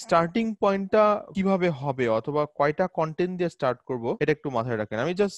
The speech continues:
চার মাস যেহেতু বললাম, তো ফোর মান্থসে আপনি হিসাব করে দেখলাম আমরা এখানে কয়টা কনটেন্ট দিই। দেখেন ফার্স্ট মান্থে দশটা আর্টিকেল, সেকেন্ড মান্থে ছয়টা আর্টিকেল, তারপরে মাসে চারটা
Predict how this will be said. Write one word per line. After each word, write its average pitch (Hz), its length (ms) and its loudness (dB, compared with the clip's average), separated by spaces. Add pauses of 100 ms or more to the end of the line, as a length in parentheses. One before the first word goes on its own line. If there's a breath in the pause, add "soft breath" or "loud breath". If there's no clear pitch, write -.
(160)
চার 160 220 6
মাস 185 200 2
যেহেতু 180 200 -2 (140)
বললাম, 143 240 0 (120)
তো 156 60 0 (140)
ফোর 170 240 0
মান্থসে 180 320 -2 (160)
আপনি 156 180 -4 (240)
হিসাব 180 220 0 (140)
করে 190 140 4 (180)
দেখলাম 156 300 0 (120)
আমরা 143 160 -6
এখানে 165 160 -4 (120)
কয়টা 139 220 -2 (120)
কনটেন্ট 143 300 -4
দিই। 120 140 -10
দেখেন 147 180 -8 (100)
ফার্স্ট 143 240 -4
মান্থে 151 280 -10
দশটা 139 280 -2
আর্টিকেল, 156 340 -4 (180)
সেকেন্ড 156 260 0
মান্থে 156 340 -2
ছয়টা 147 300 0
আর্টিকেল, 151 320 -4 (200)
তারপরে 139 380 -4
মাসে 151 160 -8 (100)
চারটা 139 280 -2